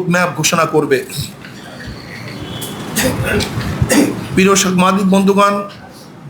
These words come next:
জুলাই বিপ্লব এবং পাঁচই আগস্ট ছাত্র জনতার গণ অভ্যুত্থানে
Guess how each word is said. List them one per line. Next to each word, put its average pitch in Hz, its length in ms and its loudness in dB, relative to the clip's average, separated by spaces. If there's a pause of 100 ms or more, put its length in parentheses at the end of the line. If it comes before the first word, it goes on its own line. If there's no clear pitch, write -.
(120)
জুলাই 190 380 4
বিপ্লব 190 440 4 (100)
এবং 190 340 4
পাঁচই 180 340 2
আগস্ট 185 400 2
ছাত্র 185 280 2
জনতার 185 440 4
গণ 185 180 4
অভ্যুত্থানে 190 680 2